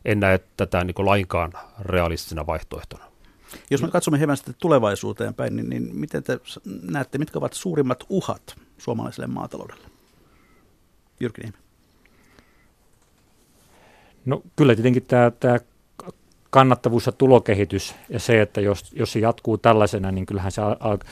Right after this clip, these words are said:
Speaker 3: se alkaa vaikuttaa investointeihin. Että vaikka se, se ei sinänsä nyt vaikuta suoraan sen rakennekehitykseen, mutta se, se vaikuttaa siihen, että minkälaisia investointeja tilalla tehdään. Ja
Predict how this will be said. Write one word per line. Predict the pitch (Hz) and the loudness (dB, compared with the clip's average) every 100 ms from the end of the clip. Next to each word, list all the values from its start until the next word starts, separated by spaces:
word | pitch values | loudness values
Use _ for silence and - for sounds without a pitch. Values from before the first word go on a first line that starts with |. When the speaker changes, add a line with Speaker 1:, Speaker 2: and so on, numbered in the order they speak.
| - - | -18 -18
Speaker 3:
se | - 127 | 0 2
alkaa | 123 113 | 4 4
vaikuttaa | 117 - - | 2 2 2
investointeihin. | 120 117 101 - 98 90 90 117 - - - _ _ _ - | 2 4 2 -2 -6 -10 -10 -12 -14 -18 -20 _ _ _ -16
Että | 143 - | -16 -8
vaikka | 98 - | -8 -6
se, | 98 98 - - - _ _ | -6 -6 -10 -20 -20 _ _
se | - 110 | -4 0
ei | |
sinänsä | 113 139 123 | 2 2 4
nyt | 117 | 4
vaikuta | 117 113 113 | 4 4 2
suoraan | - 120 110 | 2 0 2
sen | 113 | 2
rakennekehitykseen, | 139 143 127 113 - 113 101 95 110 104 | 2 2 2 0 0 0 0 -4 -6 -6
mutta | 101 - 104 - - _ - | -6 -6 -8 -8 -20 _ -10
se, | 117 110 123 71 - 90 - - 160 | -4 -4 -4 -10 -20 -20 -20 -20 -6
se | 113 | 2
vaikuttaa | 113 110 - 110 | 2 2 0 2
siihen, | 127 104 | 2 0
että | - | 0
minkälaisia | 117 131 117 107 101 131 | 0 2 2 2 2 0
investointeja | 127 117 95 - 95 95 92 | 0 2 0 -2 -6 -6 -6
tilalla | 107 98 90 | -4 -4 -4
tehdään. | - 98 85 87 85 | -2 -2 -2 -6 -6
Ja | 87 | -6